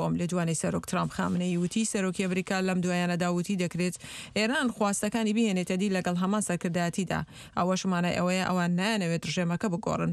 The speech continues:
بەڵام ئەم فێڵە سیاسیە ناتوانێت بەرپرسانی ئێران و گەلی ئێران هەڵبخەڵەتێنێت.» وتیشی لە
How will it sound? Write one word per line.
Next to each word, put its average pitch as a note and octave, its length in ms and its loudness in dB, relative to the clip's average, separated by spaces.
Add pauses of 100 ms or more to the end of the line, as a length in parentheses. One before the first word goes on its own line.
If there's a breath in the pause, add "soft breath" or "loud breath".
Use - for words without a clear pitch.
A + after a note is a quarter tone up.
بەڵام E3 260 0
ئەم E3+ 140 -2
فێڵە E3+ 320 0
سیاسیە F3 460 0
ناتوانێت F3+ 420 0
بەرپرسانی F#3+ 540 0
ئێران G3 260 2
و F3 100 -2
گەلی E3+ 260 0
ئێران F#3 280 0
هەڵبخەڵەتێنێت.» A3+ 920 -2
وتیشی F3+ 460 -2 (480 loud breath)
لە C4 60 2